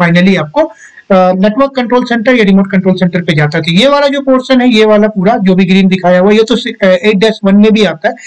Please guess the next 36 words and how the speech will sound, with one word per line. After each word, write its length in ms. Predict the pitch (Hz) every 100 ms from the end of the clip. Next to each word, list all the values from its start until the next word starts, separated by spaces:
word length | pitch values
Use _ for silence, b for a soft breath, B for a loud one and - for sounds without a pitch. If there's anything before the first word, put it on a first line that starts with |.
| B B -
नाइन 160 | 233 311
डैश 160 | 330 320
टू 100 | 320
में 120 | 320
सिर्फ 200 | 302 302
आपका 220 | 262 262
क्या 180 | 262 262
हो 80 | 233
गया 100 | 247
कि 120 | 254
switch 320 | - 247 254
gear 240 | 196 254 294
और 220 | - 214
plus 340 | 214 233 240
आपका 220 | 220 214 214
सीटी 320 | 233 220 262
सीवीटी 440 | 247 214 214 226
का 100 | 208
जो 120 | 190 185 - 160 175
data 280 | 175 - 185
है 80 | - B B B -
वो 180 | 202 262
भी 140 | 311
आपको 420 | 214 202 202 294 -
sampled 460 | 214 202 220 220
value 220 | 208 214
के 100 | 214
फॉर्म 300 | 208 196 190
में 80 | 226
आ 80 | 226
रहा 120 | 247
है, 60 | 247
ऑप्टिकल 320 | - 185 196
fiber 340 | 190 175 185
और 120 | 185 165
network 400 | 165 170 196